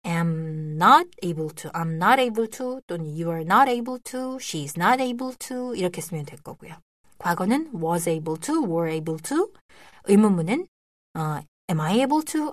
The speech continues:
are you able to 이런 식으로 나타나면 되고요. 미래는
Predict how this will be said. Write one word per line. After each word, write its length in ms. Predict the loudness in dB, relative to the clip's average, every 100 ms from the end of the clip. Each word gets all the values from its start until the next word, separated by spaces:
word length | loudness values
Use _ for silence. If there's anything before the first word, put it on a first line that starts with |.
| -4
are 140 | -4
you 120 | 2
able 280 | 2 2 -2
to 220 | -2 -8
이런 240 | -4 -2 -2
식으로 580 | -4 -8 -4 0 -2 -4 _
나타나면 460 | -14 -8 -6 -6 -8
되고요. 400 | -12 -4 -6 -6 _ _
미래는 480 | 2 4 4 2